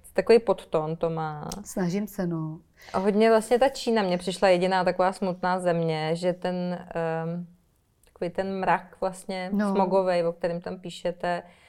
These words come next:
Speaker 1: to je něco, co už s tím se podle mě jako nedá vlastně v té Číně nic dělat, jo.
Speaker 2: No, oni mají, oni slíbili, že do roku snad dva tisíce padesát
Speaker 1: Hmm,
Speaker 2: budou
Speaker 1: hmm.
Speaker 2: mít, eh,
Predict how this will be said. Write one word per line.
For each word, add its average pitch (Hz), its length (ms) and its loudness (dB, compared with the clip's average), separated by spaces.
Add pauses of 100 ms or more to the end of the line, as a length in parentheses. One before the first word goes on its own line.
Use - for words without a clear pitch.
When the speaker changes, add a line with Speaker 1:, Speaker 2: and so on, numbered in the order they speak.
(140)
Speaker 1:
to - 100 -2
je 185 60 2
něco, 175 240 -2
co 185 160 -6
už - 300 -10
s - 220 -16
tím 180 140 -4
se 180 120 -10
podle 170 220 0
mě 170 80 -2
jako 170 180 -6
nedá 170 380 -2
vlastně 165 320 -4
v 165 60 -16
té 165 120 -8
Číně 165 300 -6
nic 175 160 -6
dělat, 160 320 -4 (100)
jo. - 100 -12 (520)
Speaker 2:
No, 254 160 2
oni 226 200 2
mají, 302 200 2
oni 254 200 2
slíbili, 220 420 0
že 240 160 0
do 220 140 0
roku 214 220 -6
snad 240 200 -4
dva 202 180 2
tisíce 202 680 -6
padesát 185 600 0 (240)
Speaker 1:
Hmm, 160 120 0
Speaker 2:
budou 202 220 2
Speaker 1:
hmm. 196 120 6 (160)
Speaker 2:
mít, 208 280 -4
eh, 196 380 0